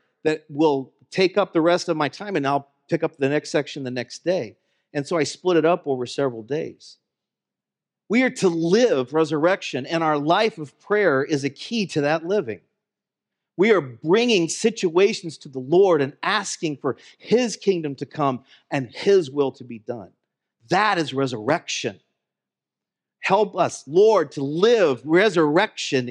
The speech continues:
in prayer. Let us use these beautiful resources that are found in the Book of Common Prayer to help us launch into deeper times of prayer. The prayers in the book, in the Book of Common Prayer are, are powerful because if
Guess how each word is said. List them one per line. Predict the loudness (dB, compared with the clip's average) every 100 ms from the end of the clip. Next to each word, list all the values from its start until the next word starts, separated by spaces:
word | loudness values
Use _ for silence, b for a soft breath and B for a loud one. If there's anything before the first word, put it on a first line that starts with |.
| -4
in | -4 -4 -10 _ -16
prayer. | -10 -6 -6 -8 -12 _ _ _ _ _ _ 0
Let | 0
us | 0 -2
use | 2 4 4
these | 0 -8 -8
beautiful | -4 2 2 2 -2
resources | 0 -2 -2 -2 -2 -2 -6
that | -4
are | -4
found | -4 -2 -2
in | -4
the | -4
Book | -6 -6
of | -6
Common | -6 -6 -8
Prayer | -6 -2 -2
to | -2
help | -4 -4 -4
us | -6
launch | -6 -2 -2 -2 -8 -20 _ _ _ -4
into | -2 -2 -6 -6
deeper | -2 -2 -2 -4
times | -6 -8 -8 -8
of | -14 _
prayer. | -6 -2 -2 -4 -10 _ _ _ _ _ _
The | -8
prayers | -8 0 2 4 4 2 2 -2 -12 _
in | 0 2 0
the | 0
book, | 0 0 0
in | -2 0
the |
Book | 0 -2
of | -2
Common | -4 -4
Prayer | -2 -2 0
are, | -2 -4 -10 -16 -6
are | -6
powerful | -4 -2 2 2 2 -2
because | -2 -2 0 2
if | 0